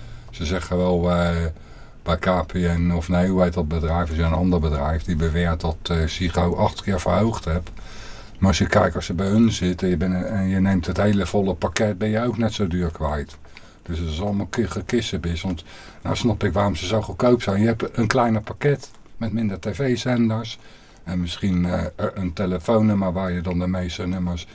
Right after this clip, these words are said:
niet gratis zijn. Hè, dat als je dan met de, iemand belt van de, die dezelfde, eh, <clears throat> provider heeft, dan is het nog gratis ook.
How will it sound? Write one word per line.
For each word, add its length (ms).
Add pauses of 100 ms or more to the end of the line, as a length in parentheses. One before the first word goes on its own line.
niet 200
gratis 500
zijn. 380 (520)
Hè, 140
dat 160
als 160
je 60
dan 420
met 160
de, 260 (120)
iemand 320
belt 280
van 180
de, 100 (180)
die 180
dezelfde, 680 (520)
eh, 340 (240)
<clears throat> 220
provider 600
heeft, 240 (380)
dan 200
is 100
het 100
nog 180
gratis 500
ook. 320